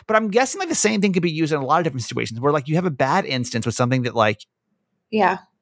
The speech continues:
Speaker 1: I genuinely enjoy dating, you know? But I'm thinking maybe a ninety-day hiatus. It just, but I, but it is coming because
Speaker 2: Like food poisoning,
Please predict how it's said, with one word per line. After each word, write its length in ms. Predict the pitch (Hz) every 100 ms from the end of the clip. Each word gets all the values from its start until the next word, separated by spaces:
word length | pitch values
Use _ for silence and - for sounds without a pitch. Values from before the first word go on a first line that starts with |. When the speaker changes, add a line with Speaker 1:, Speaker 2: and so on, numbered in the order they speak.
| _ -
Speaker 1:
I 60 | 190
genuinely 560 | - 254 370 214 120
enjoy 420 | 120 104 104 139
dating, 600 | 117 101 101 113 147 175 185
you 160 | 147 135
know? 280 | 127 180 _ _ _ _ _ _ _ _ 156
But 760 | 170 160 139 127 - - - _ _
I'm 80 | 139
thinking 200 | 202 202
maybe 260 | 165 151 135
a 40 |
ninety-day 540 | 123 117 120 120 110 107
hiatus. 540 | 104 104 101 110 - - _ _ _
It 100 | 139
just, 220 | 127 131 -
but 140 | 143 139
I, 120 | 143 139
but 140 | - -
it 140 | 151 -
is 120 | 185
coming 340 | - 196 175
because 720 | 139 123 139 120 107 104 - - _ _ _ _ _ _ -
Speaker 2:
Like 140 | 214
food 340 | - 269 277 247
poisoning, 680 | 175 156 143 95 - 196